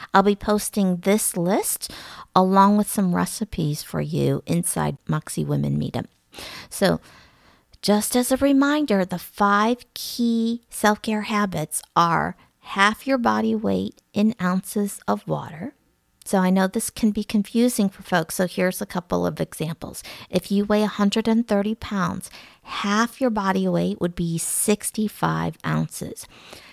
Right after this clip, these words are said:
Sixty-five ounces divided by eight for an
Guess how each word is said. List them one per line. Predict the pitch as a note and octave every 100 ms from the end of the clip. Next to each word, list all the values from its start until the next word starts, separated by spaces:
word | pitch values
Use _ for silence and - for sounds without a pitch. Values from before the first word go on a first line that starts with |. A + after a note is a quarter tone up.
| -
Sixty-five | - G3+ - A3+ - A#3+ A#3+ B3+
ounces | D4 D#4 G#3 G#3 -
divided | G3 F3+ F3+ F3+ G3 -
by | G3 G#3 -
eight | A3+ - -
for | -
an | F3+